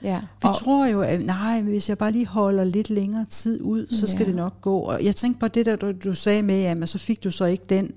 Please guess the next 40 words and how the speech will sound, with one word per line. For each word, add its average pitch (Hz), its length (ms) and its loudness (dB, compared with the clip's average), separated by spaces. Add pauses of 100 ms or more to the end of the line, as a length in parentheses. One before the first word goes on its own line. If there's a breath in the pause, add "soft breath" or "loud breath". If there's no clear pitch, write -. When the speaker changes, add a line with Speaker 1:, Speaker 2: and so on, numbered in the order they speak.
(160 soft breath)
Speaker 1:
Mm. 202 160 -4 (300 soft breath)
Speaker 2:
casting 147 600 -2
og 160 60 -6
sådan 175 160 -4
noget. 170 260 -2
Jamen 170 180 2
prøv, 196 200 -2
det 185 160 0
startede 180 440 -2
jo - 300 -8
langt, 175 340 -2
langt 165 220 -6
tidligere. 190 520 0 (460 soft breath)
Du 220 80 4
havde 185 340 2
det 190 100 2
jo 165 100 -2
så - 300 -2
træls 139 500 -6 (260)
med 190 120 -2
at, 156 120 2 (240)
at 190 80 0
møde 185 320 4
op 180 260 -2
til - 220 -4
de 196 100 -2
der 180 240 0
forskellige, 170 920 0
Speaker 1:
Ja. 139 140 -6
Speaker 2:
øh, - 100 -6
optagelsesdage 165 1500 0
og 156 140 -2
ventetid 190 720 0
og, 165 180 -2 (180 loud breath)
Speaker 1:
Ja. - 120 -6 (220 loud breath)
Speaker 2:
og 170 100 0
hele 208 400 4
stemningen 180 580 0
omkring, 180 600 -6
øh, - 240 -6